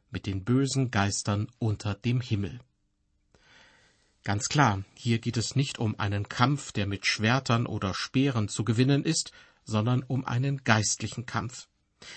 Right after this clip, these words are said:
Aber auch für den braucht es eine gute Ausrüstung und eine nüchterne Selbsteinschätzung. Ebenso gilt,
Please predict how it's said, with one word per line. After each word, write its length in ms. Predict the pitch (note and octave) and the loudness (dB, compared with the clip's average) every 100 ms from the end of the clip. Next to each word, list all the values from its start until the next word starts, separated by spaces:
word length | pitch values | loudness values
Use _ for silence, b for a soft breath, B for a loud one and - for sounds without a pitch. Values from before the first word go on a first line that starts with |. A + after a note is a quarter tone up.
| B | B
Aber 240 | A2 C#3 D3+ | 0 0 0
auch 160 | D#3 | -2
für 160 | - F3 | -2 -2
den 400 | - G3 B2 G#2 B B | 0 2 2 0 B B
braucht 340 | A2 C#3+ E3 | 2 2 2
es 160 | E3 - | -4 -2
eine 180 | A#2+ A2 | 0 0
gute 460 | C3+ D3 D3 - | -2 -2 -2 0
Ausrüstung 680 | A2+ B2 - C3+ B2 B2 A#2 - b b | 0 0 0 -2 -2 -2 -2 -4 b b
und 160 | - A2+ | -4 -4
eine 200 | A2+ G#2 | -2 0
nüchterne 540 | G#2+ A#2 A#2+ - A2+ A2 | 2 2 0 -2 0 0
Selbsteinschätzung. 1120 | A#2 A2 - - G#2 G2+ B2+ - - F2 - _ _ _ _ _ _ _ - | 2 2 0 -4 -4 -2 -4 -6 -8 -12 -16 _ _ _ _ _ _ _ -2
Ebenso 400 | G#2+ A2 B2 C3+ | 0 0 0 0
gilt, 280 | D3+ F3 | 0 0